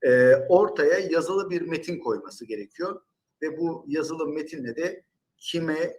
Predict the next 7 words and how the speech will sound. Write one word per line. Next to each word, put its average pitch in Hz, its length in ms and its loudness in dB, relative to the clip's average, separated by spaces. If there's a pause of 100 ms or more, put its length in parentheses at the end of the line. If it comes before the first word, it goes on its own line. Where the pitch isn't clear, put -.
(140)
ne 160 140 -4
şekilde, 156 680 -4
nasıl 160 420 -4
hak 160 340 -6
verilecek, 139 720 -2
kaç 165 260 -8
alternatif 143 680 -6